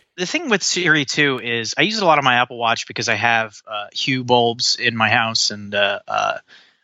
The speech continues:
I use it to turn them on and off a lot. And it works great, but it's slow. And I think that's mostly because of the watch. The watch takes four or five seconds to figure out what I was saying 'cause it's offloading the processing to the iPhone, which is then offloading the data to the cloud,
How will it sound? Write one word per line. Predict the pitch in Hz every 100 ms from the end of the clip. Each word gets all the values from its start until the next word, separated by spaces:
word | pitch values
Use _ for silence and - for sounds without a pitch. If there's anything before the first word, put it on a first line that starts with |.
| _
I | 117
use | 120 110
it | 113
to |
turn | 113 123 117
them | 110
on | 107
and | 107
off | 120 139
a | 110
lot. | 104 98
And | 131
it | 131
works | 175 -
great, | 151 165 -
but | 123
it's | 107
slow. | - - - 117 123 143 160 151 127 110 95 92 _ -
And | 131
I | 135
think | 214
that's | 226 175
mostly | 143 139 -
because | 127 127 104
of |
the | 104
watch. | 107 101 98 -
The | 110
watch | 113 135 - -
takes | 117 113 - - - - - - - _ _
four | - 151
or |
five | 147 147 135
seconds | 139 127 131 -
to | 120
figure | 135 120
out | 120
what | 113
I | 107
was | 107
saying | - 139 139 135
'cause | 123 101
it's | -
offloading | 120 - 120 107
the | 107
processing | - 113 110 - 110
to | 104
the | 110
iPhone, | 123 127 131 127
which | 113 110
is | 104
then | 113
offloading | 110 107 - 113 110 110 110
the | 107 104 104
data | - 113 113
to | -
the | 110
cloud, | - 135 131 131 131